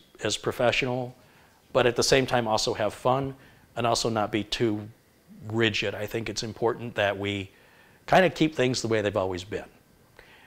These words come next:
and that we find companies that get it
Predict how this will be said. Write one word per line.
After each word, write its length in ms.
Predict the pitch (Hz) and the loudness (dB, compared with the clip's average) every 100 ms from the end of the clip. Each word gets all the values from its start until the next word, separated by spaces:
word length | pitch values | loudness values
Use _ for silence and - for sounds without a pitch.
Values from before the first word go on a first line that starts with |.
| _ | _
and 140 | 113 | -4
that 80 | 113 | -2
we 80 | 117 | -2
find 480 | 117 135 131 127 123 - _ _ _ _ _ _ _ _ | 0 2 4 2 -2 -10 _ _ _ _ _ _ _ _
companies 680 | - 147 151 120 113 104 - | 4 6 6 2 0 -2 -6
that 340 | - 104 95 101 | -2 -2 -2 0
get 160 | 113 | 4
it 340 | 151 - - | 4 4 -4